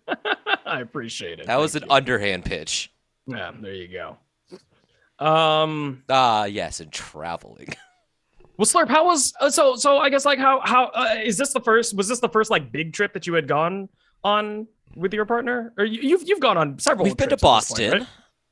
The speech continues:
Speaker 1: Yeah, okay, that's right, that's right. Yeah, yeah, yeah.
Speaker 2: I guess 'cause that's, like, my equivalent.
Speaker 1: Right. But, like, also, like, you've, you've lived together for, like, a good bit of
Speaker 2: Yeah,
Speaker 1: time.
Speaker 2: yeah, yeah. We've
Speaker 1: Yeah,
Speaker 2: lived
Speaker 1: yeah,
Speaker 2: together
Speaker 1: yeah.
Speaker 2: for a long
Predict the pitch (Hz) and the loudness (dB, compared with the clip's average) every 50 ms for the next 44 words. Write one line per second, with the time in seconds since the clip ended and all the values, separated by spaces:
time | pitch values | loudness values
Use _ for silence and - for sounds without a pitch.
0 | _ _ - 254 277 277 262 220 240 233 226 190 196 214 - 180 143 143 - 196 | _ _ -2 0 2 4 4 4 4 4 2 2 0 0 0 0 -2 -2 -4 -4
1 | - 143 127 135 139 _ - 165 147 135 135 123 104 101 107 - _ _ _ _ | -6 -4 -8 -8 -10 _ -4 -2 -2 -2 -4 -8 -10 -10 -12 -16 _ _ _ _
2 | _ - 123 - 139 123 - - 120 107 131 113 110 - - 107 98 - _ _ | _ -20 -14 -12 -12 -12 -10 -12 -10 -6 -6 -6 -6 -6 -6 -8 -8 -8 _ _
3 | 92 90 95 101 95 - - 80 - - 76 78 85 - _ _ _ _ _ _ | -12 -8 -8 -8 -8 -8 -10 -14 -14 -12 -14 -14 -14 -14 _ _ _ _ _ _
4 | _ _ _ _ _ _ _ _ - 139 151 147 110 90 87 - - _ - - | _ _ _ _ _ _ _ _ -8 -6 -4 -4 -4 -6 -10 -12 -18 _ -20 -4
5 | - 247 277 285 277 269 262 294 - 262 254 233 214 214 185 151 180 247 294 247 | 0 2 2 2 2 2 2 2 2 2 2 2 2 0 0 0 0 0 0 0
6 | 160 - - 180 240 247 151 123 117 165 196 160 - 123 120 131 123 107 107 107 | -2 -4 -4 -4 -4 -4 -4 -4 -2 -2 -2 0 -4 -8 -6 -6 -6 -6 -6 -8
7 | - 131 120 113 113 - 117 110 110 120 135 131 110 135 - - - - - - | -10 -10 -10 -10 -10 -12 -14 -14 -10 -8 -8 -4 -2 0 0 0 -2 -4 -8 -8
8 | 139 - 117 104 67 65 71 69 76 104 117 - 156 151 - - - - 82 80 | -8 -8 -8 -10 -10 -12 -12 -10 -6 -6 -4 -4 -2 -2 -2 -4 -4 -4 -4 -4
9 | 78 92 90 78 71 69 73 78 78 73 | -6 -6 -6 -8 -8 -8 -6 -6 -6 -6